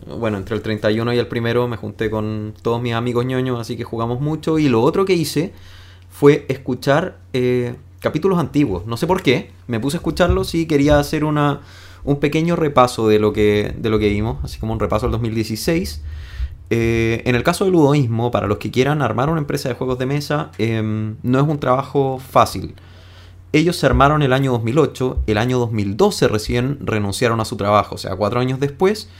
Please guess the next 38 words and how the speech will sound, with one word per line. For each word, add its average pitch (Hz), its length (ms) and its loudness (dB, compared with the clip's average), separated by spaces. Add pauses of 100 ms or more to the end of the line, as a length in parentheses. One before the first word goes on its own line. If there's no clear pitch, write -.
(680)
recién 143 380 2
el 160 100 0
dos 143 140 2
mil 117 260 -2
quince 165 560 -2
ya 120 220 0
pudieron 131 580 0 (320)
empezar 117 540 0
a 135 40 4
asegurarse 120 840 0 (100)
un 117 140 -2
sueldo 113 340 0
relativamente 104 560 0
fijo. 101 340 -6 (540)
Y 120 100 -2
todo 123 140 6
eso 143 160 0
teniendo 143 260 2
en 123 80 -2
cuenta 143 200 2
que 143 60 0
el 127 60 -2
dos 117 80 -2
mil 131 160 0
catorce 135 340 2
fue 131 120 -4
un 117 80 0
año 123 400 0 (160)
terrible 139 360 4
para 110 200 6
ellos 110 160 2
donde 110 180 0
no 113 80 0
tuvieron 135 320 2
ingresos. 113 480 -2 (540)
Adicionalmente, 131 960 2 (540)
para 113 200 2
mantenerse, 131 800 0